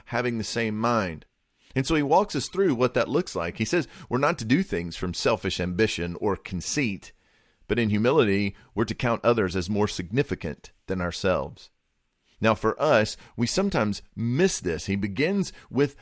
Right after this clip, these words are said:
the negative, and most of us would know. Of course, we wouldn't do anything from selfish ambition or conceit. But this is the place where the follower of Jesus must learn to assess their hearts.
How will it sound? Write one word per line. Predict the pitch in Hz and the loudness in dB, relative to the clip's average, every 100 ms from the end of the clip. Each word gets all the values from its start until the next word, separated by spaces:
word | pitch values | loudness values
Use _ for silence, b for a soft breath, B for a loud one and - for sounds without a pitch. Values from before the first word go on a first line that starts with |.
| b | b
the | 110 | 0
negative, | 123 160 127 107 110 | 2 4 4 2 2
and | 127 139 | 0 2
most | 185 - | 2 2
of | 117 | 0
us | 104 - | 0 0
would | 98 82 | -2 -2
know. | 87 135 | -2 -2
Of | 165 | -2
course, | - 240 - | -4 -2 -2
we | 95 | -4
wouldn't | 95 104 - | -2 -2 0
do | 101 | 0
anything | 98 92 101 98 | 0 0 -2 -4
from | - 95 | -4 -4
selfish | - 110 101 95 | 0 -2 -2 -4
ambition | 90 90 98 - 87 - | -4 -2 -2 0 -4 -4
or | 90 | -6
conceit. | - 87 - 127 104 - - _ _ _ _ _ _ b b | -4 -6 -4 -2 -2 -6 -16 _ _ _ _ _ _ b b
But | 117 131 | 2 4
this | 180 | 2
is | 220 160 | 0 -4
the | |
place | 123 107 101 - | 0 2 2 0
where | 107 | 0
the | 98 | 0
follower | 95 127 143 160 147 | 0 0 2 2 2
of | 98 87 | 2 0
Jesus | 131 120 92 - | -2 0 0 -2
must | 95 - | -4 -2
learn | 107 110 127 131 | -2 0 0 -2
to | 98 | -4
assess | 92 - 120 120 - | -4 -2 -4 -4 -6
their | - 95 | -8 -6
hearts. | 82 78 71 - - | -4 -4 -4 -6 -18